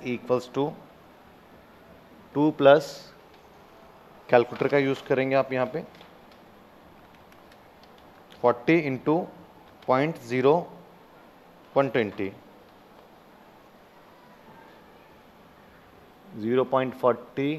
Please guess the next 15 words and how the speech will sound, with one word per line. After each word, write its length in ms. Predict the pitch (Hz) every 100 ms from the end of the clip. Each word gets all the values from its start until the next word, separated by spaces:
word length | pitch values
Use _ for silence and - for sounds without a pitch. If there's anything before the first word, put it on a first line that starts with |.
| 147 - - - -
एट, 260 | 113 95 - - - - - - - - -
ठीक 180 | 151 139
है, 140 | 170 - - - - - - - - -
and 280 | 110 113 113
log 320 | 123 139 135 - - - - - - - - - - - - - - - - -
S 260 | 123 - -
equals 400 | 120 - 123 -
to 80 | - -
टू 160 | 131 127 127
पॉइंट 320 | 123 131 127 - - - - -
फ़ोर 220 | 107 95
एट। 180 | 90 - - - - - - - - -
क्लियर 160 | 143 160
है 60 |
बच्चे? 260 | 160 -